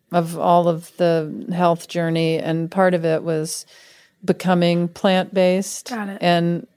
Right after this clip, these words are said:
Speaker 1: Stephanie did, and the boys are, and so we have an entire family that is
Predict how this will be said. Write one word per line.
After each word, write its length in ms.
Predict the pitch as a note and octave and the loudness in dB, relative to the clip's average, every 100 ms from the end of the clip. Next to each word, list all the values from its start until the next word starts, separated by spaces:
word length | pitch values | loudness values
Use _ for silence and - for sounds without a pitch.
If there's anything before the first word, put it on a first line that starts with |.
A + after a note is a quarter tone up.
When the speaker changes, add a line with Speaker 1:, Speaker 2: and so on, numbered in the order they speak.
| - | -18
Speaker 1:
Stephanie 540 | - F#3 E3+ - F3 | -2 0 0 0 -2
did, 360 | E3+ F3 F3+ F3 | 2 2 2 0
and 200 | D#3+ D#3+ | -4 -4
the 40 | |
boys 440 | D#3+ E3+ E3+ E3+ F3 | 0 2 2 0 0
are, 340 | E3 E3 F#3 | 0 0 0
and 180 | F3 E3 | 0 -2
so 140 | E3 F3 | -2 0
we 100 | F3 | 0
have 140 | E3 | 0
an 80 | E3 | -2
entire 500 | D#3+ - E3 D#3+ E3 | -4 -4 -2 -2 -4
family 640 | - E3 E3 E3 E3 E3 - - _ _ _ - | -4 -2 -2 -2 -2 -4 -8 -20 _ _ _ 0
that 180 | F3 E3 | 2 4
is 500 | E3 E3 E3 - | 2 0 -4 -12